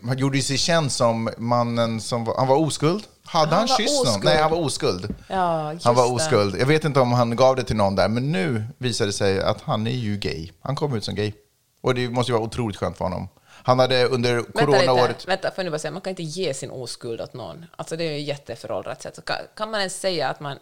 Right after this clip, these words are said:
Speaker 2: är oskuld? Alltså, det känns... Ursäkta, men nu måste jag vara lite P K här. Han hade inte haft sex med en kvinna.
Speaker 1: Eller någon, tror jag.
Speaker 2: Ja.
Speaker 1: Alltså
Speaker 2: Eller någon. Ja,
Speaker 1: Ja.
Speaker 2: han hade inte haft sex. Vi säger så.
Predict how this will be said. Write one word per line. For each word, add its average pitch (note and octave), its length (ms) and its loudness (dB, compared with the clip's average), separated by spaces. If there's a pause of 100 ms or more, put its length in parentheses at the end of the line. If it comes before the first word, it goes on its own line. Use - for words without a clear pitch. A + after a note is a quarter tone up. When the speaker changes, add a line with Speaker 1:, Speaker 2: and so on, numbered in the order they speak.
Speaker 2:
är - 200 -8
oskuld? B2+ 500 -8 (120)
Alltså, E3 200 -8
det D#3 120 -6
känns... C#3+ 320 -8 (480)
Ursäkta, F#3+ 320 -6
men D#3 120 -6
nu E3 40 -8
måste E3 160 -6
jag C#3+ 40 -6
vara C3 80 -4
lite C#3 180 -6
P C3+ 100 -4
K B2 80 -8
här. D3 240 -8 (320)
Han G3 140 -8
hade G3 240 -4
inte E3 260 -4
haft D3+ 320 -12 (160)
sex - 340 -10
med A#2 120 -18
en E3 60 -20
kvinna. A1+ 380 -18 (920)
Speaker 1:
Eller A2 180 4
någon, A2+ 420 0
tror E2+ 180 -4
jag. D#2 80 -6 (520)
Speaker 2:
Ja. - 60 -4
Speaker 1:
Alltså G2+ 260 -2 (480)
Speaker 2:
Eller G3 220 -8
någon. C#3+ 200 -12 (100)
Ja, A#3 80 -6
Speaker 1:
Ja. G#3 300 -2
Speaker 2:
han A3+ 100 -6
hade G#3+ 140 -6
inte F#3 140 -10
haft D#3 160 -8
sex. - 260 -10
Vi F#3+ 60 -14
säger F#3 140 -6
så. D3 140 -8